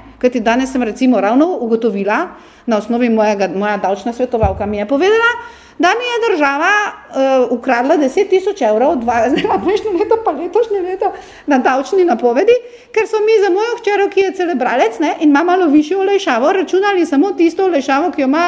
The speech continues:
otrok, na, pač, ki ni celebralec, kar je vsako leto pet tisoč evrov, ne. Razumete, ne? Torej, to je cena, ki jo zdaj mi plačujemo, pa še kako drugo bi lahko rekli, ne?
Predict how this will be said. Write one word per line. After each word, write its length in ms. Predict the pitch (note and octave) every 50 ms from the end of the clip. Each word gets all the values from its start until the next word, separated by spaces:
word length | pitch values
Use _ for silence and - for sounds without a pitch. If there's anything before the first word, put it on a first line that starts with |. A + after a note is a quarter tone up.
| E4+ -
otrok, 460 | - C4 C4 C4+ F4 F#4+ G#4 G4+ -
na, 180 | - A3+ A3+
pač, 260 | - G#3 - B3 B3 -
ki 160 | - - C4
ni 140 | C4 B3+ B3+
celebralec, 580 | B3+ G4+ G4+ G#4 F#4 F#4 E4 F4 F#4 G4 F#4 - - - - - - -
kar 160 | - - E4 F4
je 100 | G4+ D4
vsako 320 | - - - - - D#4
leto 280 | D4+ C#4 C4+ C4 D4 D4
pet 240 | D4+ C#4+ C4+ A#3
tisoč 360 | - C#4+ C#4 C4 - C4+ C4+ C4+
evrov, 360 | - A#3+ A3+ G#3 F3 D#3 D3 C#3+ -
ne. 160 | - A3+ B3+ E4 - - - - - - _ _ _ _ _ _ _ _ - - _ _ _
Razumete, 380 | _ G#3 A3+ A#3+ A3 F3+ D#3 C#3 D#3+ - - -
ne? 240 | - D#3+ G#3+ B3+ B3+ - - - - -
Torej, 220 | _ - D#4 D4+ C#4+
to 120 | D4+ D#4+
je 140 | D#4+ D#4 C#4+
cena, 220 | D4+ D#4 D4 C#4+ C4
ki 120 | B3+ C4+
jo 40 | A#3+
zdaj 120 | A3+ B3+
mi 100 | C4 C4
plačujemo, 460 | B3 C4+ C4 - D#4+ C4 F#3 E3+ D#3 E3+
pa 120 | - -
še 120 | G3+ - A#3+
kako 240 | A3+ A3 G#3+ A#3+ A3+
drugo 220 | A#3 A#3+ A3 G#3+
bi 100 | F3 F3+
lahko 260 | E3+ E3+ E3+ - G3+
rekli, 220 | F#3 E3 F3 F#3 D3+
ne? 220 | E3+ F#3 B3 E4